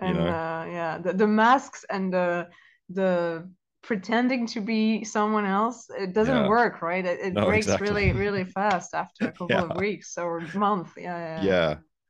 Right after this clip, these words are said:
Speaker 1: exactly. Well, I mean, I think, I think some people succeed in, like, maintaining them <laughs> for,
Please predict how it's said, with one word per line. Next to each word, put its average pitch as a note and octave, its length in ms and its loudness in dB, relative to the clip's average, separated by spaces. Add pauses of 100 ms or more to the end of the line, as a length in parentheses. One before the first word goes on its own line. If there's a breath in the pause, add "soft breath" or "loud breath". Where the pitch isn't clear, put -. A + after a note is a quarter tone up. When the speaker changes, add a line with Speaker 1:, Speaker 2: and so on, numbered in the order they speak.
(340)
Speaker 1:
exactly. E2+ 560 -2 (240 loud breath)
Well, D#3 220 4
I D3 80 2
mean, D3 160 2
I C#3+ 60 0
think, F3 380 -4
I F#3+ 40 -2
think F3+ 200 -2
some C3+ 180 -2
people A#2 240 0
succeed F#2+ 520 0
in, F2 140 2
like, E2 200 -2
maintaining D#2+ 560 -2
them A#2+ 180 -2
<laughs> - 0 -
for, B2 320 2